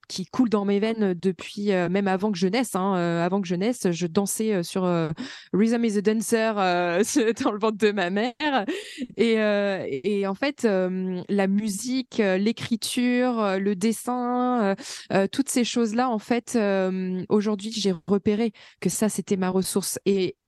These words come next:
j'ai même découvert une nouvelle ressource qui, euh, que, bah, pas plus tard que mois de décembre, euh, ça faisait dix-neuf ans que j'avais pas voyagé. J'ai vécu trois années en Nouvelle-Calédonie quand j'étais petite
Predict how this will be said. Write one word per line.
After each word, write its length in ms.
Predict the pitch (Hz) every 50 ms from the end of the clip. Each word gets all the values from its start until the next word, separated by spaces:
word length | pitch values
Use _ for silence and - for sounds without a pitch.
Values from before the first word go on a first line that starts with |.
| _ _ -
j'ai 260 | - 190 175 202 202
même 320 | 196 202 202 202 202 185 - _ _ _ -
découvert 520 | 165 - 240 - - - 226 226 233 214
une 180 | 196 185 190 208
nouvelle 340 | 233 254 233 247 233 220
ressource 540 | 208 202 202 190 - - 226 214 - - - - - - - - - - - _ _ _ _ _ _ _
qui, 340 | - - - 214 196 196 196
euh, 340 | 190 185 180 180 175 175 175
que, 320 | 175 - 208 196 180 180
bah, 220 | 175 165 175 170 160
pas 100 | - 190
plus 140 | - 202 185
tard 220 | - 202 196 -
que 100 | - 196
mois 180 | 170 175 190 196
de 120 | 165 160
décembre, 640 | 147 147 208 202 - - 202 214 254 262 220 202 - - -
euh, 540 | 175 170 165 165 160 160 160 160 160 160 170
ça 120 | - 170
faisait 200 | 156 156 160 147 151 - _
dix-neuf 340 | 180 220 233 202 202 196 170
ans 80 | 180 190
que 80 | 180
j'avais 160 | 170 156 156
pas 140 | - - 180
voyagé. 400 | 170 170 165 160 156 156 151 160 170
J'ai 180 | 165 - 160
vécu 240 | 151 143 - - -
trois 240 | - - 185 170 170
années 140 | 170 175 180
en 40 |
Nouvelle-Calédonie 580 | 175 160 156 156 - 160 160 156 160 160 175 196
quand 100 | - 180
j'étais 240 | 156 151 - - -
petite 500 | - 170 160 - - - - - -